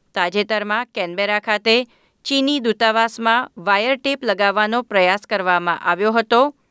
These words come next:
તેવો એક આક્ષેપ છે. એ વિશે પત્રકાર પરિષદમાં વડાપ્રધાન સ્કોટ મોરિસનને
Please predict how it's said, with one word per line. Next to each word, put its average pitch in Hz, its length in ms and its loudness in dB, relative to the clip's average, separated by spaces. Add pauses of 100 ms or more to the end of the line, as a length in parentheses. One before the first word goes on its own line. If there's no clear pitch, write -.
(260)
તેવો 254 380 4
એક 226 260 0
આક્ષેપ 185 460 -2
છે. 247 340 0 (480)
એ 196 140 2
વિશે 220 320 0
પત્રકાર 196 540 -2
પરિષદમાં 220 640 -2
વડાપ્રધાન 190 540 0
સ્કોટ 185 400 0
મોરિસનને 226 760 0